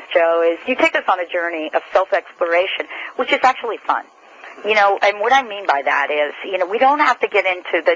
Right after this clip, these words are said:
deep, dark, what was my childhood like, why, you know, why do I feel abandoned? But you actually bring us to the present moment and you say, "Okay, what are you digging right now? You know, what are you loving in your life? What do you want to attract? How do you want that to happen now?"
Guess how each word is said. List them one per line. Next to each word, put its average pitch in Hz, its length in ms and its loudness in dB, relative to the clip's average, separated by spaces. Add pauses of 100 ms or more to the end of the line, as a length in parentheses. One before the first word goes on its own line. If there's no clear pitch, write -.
deep, 180 340 -10
dark, 165 320 4 (440)
what 180 200 2
was 190 200 -2
my 160 160 0
childhood 151 580 0
like, 151 460 0
why, 170 340 4
you 196 100 -6
know, 175 100 0
why 170 200 4
do 170 100 -2
I 160 120 2 (100)
feel 170 200 0
abandoned? 160 520 0 (320)
But 226 100 -2
you 277 120 2
actually - 360 0
bring 233 200 -2
us 220 140 0
to 220 60 2
the 190 80 -6
present 190 340 -2
moment 175 380 0
and 175 120 -2
you 175 100 -6 (100)
say, 190 240 0
"Okay, 311 400 0 (320)
what 311 140 2
are 311 40 -4
you 302 180 -2
digging 269 280 0
right 226 240 -2
now? 233 460 2 (320)
You 240 100 -4
know, 233 100 2
what 208 200 2
are 269 40 -8
you 247 140 -4
loving 214 240 2
in 220 80 -6
your 208 140 -4
life? 208 400 2
What 202 120 2
do 254 60 -2
you 262 100 -6
want 202 160 0
to 180 60 0
attract? 226 520 0
How - 120 2
do 233 80 -2
you 247 80 -12
want 214 180 0
that 196 160 0
to 196 60 0
happen 185 440 -2
now?" 214 420 0